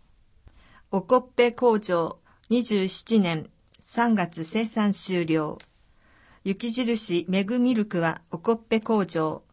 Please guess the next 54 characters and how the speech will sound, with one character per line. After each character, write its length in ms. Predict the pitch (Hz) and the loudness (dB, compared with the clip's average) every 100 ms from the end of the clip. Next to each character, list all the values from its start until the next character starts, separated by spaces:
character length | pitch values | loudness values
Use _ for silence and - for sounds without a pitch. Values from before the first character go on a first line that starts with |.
| _ _ _ _ | _ _ _ _
お 100 | 175 | -8
こ 140 | 170 214 | -4 -4
っ 100 | 214 | -2
ぺ 140 | 214 | -4
町 420 | 214 202 190 - - - | -2 -2 -2 -4 -12 -4
で 160 | 202 | 0
の 180 | 190 165 | 0 0
生 240 | - 226 226 | -2 -2 0
産 300 | 233 214 196 | 0 0 2
を 160 | 202 - - - | -2 -6 -20 -6
二 100 | 196 | -2
千 300 | 196 254 240 | 0 2 6
二 100 | 220 | 6
十 240 | 226 190 180 | 4 0 -2
七 300 | - - 220 | -4 0 2
年 260 | 180 156 - _ | 2 -2 -10 _
三 280 | - 220 254 | -6 0 2
月 300 | 233 208 160 | 2 -2 -4
末 340 | 160 - 208 214 | -8 -2 0 0
で 220 | 196 190 | -2 -6
終 280 | - 226 233 | -4 -2 2
了 180 | 214 214 | 2 0
す 160 | 226 | -2
る 100 | 226 | -4
と 100 | 220 | -4
発 220 | 170 165 - | -2 -4 -2
表 120 | 190 185 | -4 -2
し 140 | 170 | -2
ま 100 | 165 | -2
し 100 | - | -4
た。 220 | - 151 - _ - - - _ - | -8 -10 -12 _ -20 -20 -20 _ -4
酪 300 | 190 190 247 | -2 0 2
農 220 | 240 240 | 4 2
家 240 | 226 220 214 | 2 0 0
か 220 | - 185 | -2 -2
ら 200 | 185 - _ - _ _ _ _ _ _ _ _ _ _ | -2 -6 _ -20 _ _ _ _ _ _ _ _ _ _
生 340 | - - 240 254 | -8 2 4 4
乳 220 | 240 233 | 4 4
を 220 | 220 214 180 | 4 2 -2
集 140 | - 226 | -2 2
め 160 | 233 | 4
る 140 | 220 185 | 4 -2
拠 180 | - 180 | -4 -2
点 260 | 233 240 | 0 0
と 140 | 220 226 | 2 -2
し 120 | - | 0
て 120 | 240 | 2
の 120 | 196 | 2
機 200 | 185 240 | 2 2
能 220 | 240 220 | 4 2
の 260 | 180 175 - _ _ | 2 -2 -4 _ _
存 340 | - 233 240 226 | -4 2 2 4
廃 240 | 220 208 | 4 2
は 220 | 180 180 | 2 -2